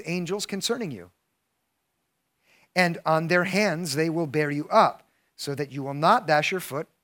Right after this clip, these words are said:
against a stone.'" Does anyone know where those words come from? They come from the Bible. I told you, if you were here last week, that one thing about the devil is he's sneaky. He's clever.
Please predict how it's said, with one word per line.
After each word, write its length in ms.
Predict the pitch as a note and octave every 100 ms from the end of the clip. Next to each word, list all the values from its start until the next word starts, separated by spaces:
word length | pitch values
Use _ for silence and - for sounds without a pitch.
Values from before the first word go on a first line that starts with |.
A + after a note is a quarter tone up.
| _ _
against 360 | F3 D3 C#3+ -
a 60 | E3
stone.'" 360 | - D#3+ A2+ - _
Does 100 | C3+
anyone 300 | G3 A3 G#3+
know 160 | G3+ G#3+
where 240 | G3+ G3
those 240 | G3 G3 D#3
words 240 | F#3+ F3+
come 260 | - F3 F3
from? 380 | - D#3+ F3+ G3 _ _ _ _ _ _ _ _ _ _ _
They 100 | D#3
come 220 | - D#3
from 200 | E3 G3
the 80 | G3+
Bible. 400 | A3 A#3+ C#3 G#2+ _ _ _ _ _ _ _ _ _ _ _ _ _ _ _
I 120 | E3 F3+
told 300 | G3 G#3+ F#3+
you, 160 | A3
if 100 | F#3+
you 60 | G3+
were 80 | F#3+
here 180 | G#3+
last 300 | G#3 G3+ F#3+
week, 240 | G#3+ A#3 - _ _
that 160 | D#3+ D#3
one 220 | E3+ A3
thing 240 | A3 A#3 G#3+
about 440 | E3 G3 G3 - -
the 140 | D#3+
devil 400 | F3+ G3+ A#3 A3
is 120 | D#3
he's 160 | D3 D#3
sneaky. 560 | - - F#3+ - G2+ - _ _ _ _
He's 140 | C#3
clever. 500 | - F#3 F3+ C#3+ A2+